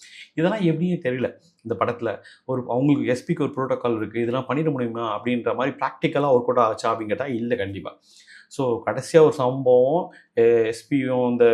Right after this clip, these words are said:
சியான் விக்ரம் வீட்ல. அந்த சம்பவம்லாம் ஏத்துக்கவே முடியல. விக்ரமோடைய ஃபேன்ஸ் வந்து அந்த கொண்டாடிட்டு இருக்காங்க அந்த, அந்த ட-, மொமெண்ட்ல. But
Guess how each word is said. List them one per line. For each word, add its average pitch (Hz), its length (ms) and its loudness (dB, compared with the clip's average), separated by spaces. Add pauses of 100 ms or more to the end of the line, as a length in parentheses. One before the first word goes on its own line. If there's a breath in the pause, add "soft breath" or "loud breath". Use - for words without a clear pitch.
(440)
சியான் 120 140 -2
விக்ரம் 104 280 -4
வீட்ல. 120 440 -6 (300 loud breath)
அந்த 127 360 -2
சம்பவம்லாம் 160 500 4
ஏத்துக்கவே 139 480 0
முடியல. 127 540 -2
விக்ரமோடைய 160 840 0
ஃபேன்ஸ் 165 420 -2
வந்து 165 80 0
அந்த 131 460 0
கொண்டாடிட்டு 151 400 0
இருக்காங்க 120 340 -6
அந்த, 110 240 -8
அந்த 117 380 -6
ட-, 113 200 -8
மொமெண்ட்ல. 143 440 -2 (480 loud breath)
But 120 220 0